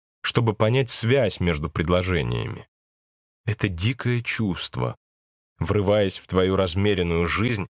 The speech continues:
оно переворачивает всё вверх дном, как если бы ты вздумал проветрить дом во время бури. Всё уносит. Всё надо изобретать заново.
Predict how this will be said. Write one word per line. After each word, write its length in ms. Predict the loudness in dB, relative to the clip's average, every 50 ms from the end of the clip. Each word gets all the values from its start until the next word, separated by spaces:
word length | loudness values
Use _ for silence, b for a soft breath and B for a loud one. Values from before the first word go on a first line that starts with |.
| _ _ _ _
оно 240 | -2 0 0 0
переворачивает 840 | 0 0 0 0 0 2 2 2 0 0 -2 -4 -4 -2 -2 -2 -2
всё 260 | -4 -2 -2 -2 0
вверх 220 | 2 0 0 0
дном, 400 | -4 -2 0 2 2 2 2 0
как 220 | -2 -4 -4 -2 -2
если 220 | -4 -2 -2 -2
бы 140 | -2 -2 -2
ты 140 | -2 -2 -2
вздумал 540 | -2 -2 -2 0 0 2 2 2 0 0 0
проветрить 640 | 0 -2 0 0 0 -2 0 -2 -2 -2 -2 0
дом 260 | 0 2 2 2 2 0
во 100 | -2 0
время 300 | 0 0 0 0 0 0
бури. 440 | 0 0 0 0 0 -2 -6 -12 _ _ _ _ _ _ _ _ _ _ _ _ _ _ _ _ _ _ _ _ _ _
Всё 320 | -6 -4 -2 0 2 2
уносит. 640 | 2 2 2 2 0 0 0 -2 -4 -8 -10 -16 -20 _ _ _ _ _ _ _ _ _ _ _
Всё 380 | _ -4 -4 0 2 2 2 2
надо 280 | 2 2 2 2 2 0
изобретать 560 | 2 0 0 0 0 0 2 0 0 0 0
заново. 520 | -2 0 0 0 0 -2 -4 -6 -10 -14